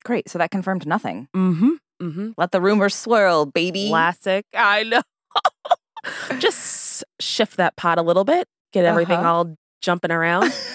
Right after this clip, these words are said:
Speaker 2: Um, and while Taylor never confirmed or denied the engagement stories herself, last fall,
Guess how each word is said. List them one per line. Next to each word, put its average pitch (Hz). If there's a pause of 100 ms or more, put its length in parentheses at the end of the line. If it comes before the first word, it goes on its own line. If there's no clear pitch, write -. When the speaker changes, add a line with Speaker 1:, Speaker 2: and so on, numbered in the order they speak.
(340)
Speaker 2:
Um, 196 (100)
and 233
while 240
Taylor 277
never 220
confirmed 170
or 170
denied 151
the 151
engagement 139
stories 135
herself, 180
last 160
fall, 165